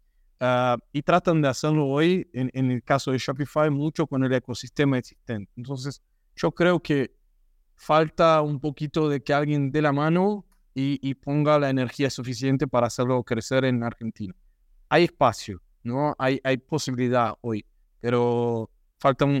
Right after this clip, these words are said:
un, un, un cachito de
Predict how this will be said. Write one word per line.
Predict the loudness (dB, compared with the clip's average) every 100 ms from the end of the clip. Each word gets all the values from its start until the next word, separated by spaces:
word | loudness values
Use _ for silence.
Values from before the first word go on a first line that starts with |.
| 0
un, | -2 0
un, | 0 0 -2 -8 _ _ _ _ _ -20 -20 -10
un | -8 -8 -12
cachito | -2 -2 -2 0 2 2
de | 2 0 -4